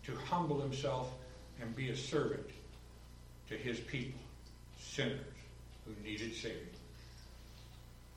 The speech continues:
If he'd have heeded to Satan's temptation,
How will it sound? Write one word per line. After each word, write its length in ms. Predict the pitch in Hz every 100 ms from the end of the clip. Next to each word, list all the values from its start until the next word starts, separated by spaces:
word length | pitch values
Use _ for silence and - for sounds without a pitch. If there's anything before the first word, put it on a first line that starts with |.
| - - - - - - - - -
If 80 | 120
he'd 180 | 143 151
have 100 | 120
heeded 360 | 165 160 147 139
to 80 |
Satan's 560 | 123 - 170 165 139 -
temptation, 720 | 160 151 165 156 156 170 160